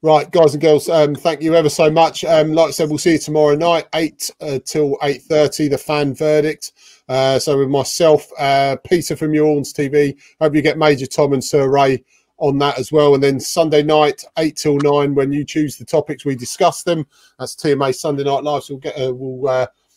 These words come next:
get all your, uh, topics on there. So, um, yeah, Cole, Chris,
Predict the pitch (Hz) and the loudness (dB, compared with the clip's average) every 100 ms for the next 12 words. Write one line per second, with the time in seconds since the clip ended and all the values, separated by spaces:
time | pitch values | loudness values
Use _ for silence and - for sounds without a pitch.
0 | _ _ _ _ 135 - 143 131 127 127 | _ _ _ _ -10 -6 -6 -4 -2 0
1 | 123 120 - 143 147 - - 147 131 135 | 0 -4 -6 -10 -8 -12 -10 -6 -6 -4
2 | 143 151 147 - 147 143 147 147 156 151 | -2 0 -2 -2 0 0 -2 -2 -2 -4
3 | _ _ - 180 175 175 165 - - _ | _ _ -6 2 2 2 -2 -12 -20 _
4 | _ - 190 170 | _ -6 -4 -4